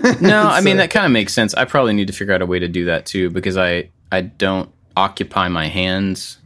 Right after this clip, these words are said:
Speaker 1: so that, in a way that frees my brain up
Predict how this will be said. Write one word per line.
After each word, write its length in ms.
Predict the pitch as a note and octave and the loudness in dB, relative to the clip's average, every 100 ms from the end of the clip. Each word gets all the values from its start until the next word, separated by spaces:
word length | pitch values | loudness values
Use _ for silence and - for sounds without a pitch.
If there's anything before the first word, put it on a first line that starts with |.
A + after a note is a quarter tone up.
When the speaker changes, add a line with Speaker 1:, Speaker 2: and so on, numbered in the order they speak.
| _ | _
Speaker 1:
so 240 | - - F#2 | -8 -2 -2
that, 240 | - - | -4 -12
in 220 | - A2+ | -6 0
a 40 | G#2+ | 2
way 240 | G2 F#2+ | 2 2
that 160 | F#2+ - | 0 -2
frees 300 | - F#2+ F#2 | -2 -2 -2
my 120 | F#2+ | -4
brain 240 | F2+ F#2 | -2 -2
up 220 | G#2+ - | -2 -4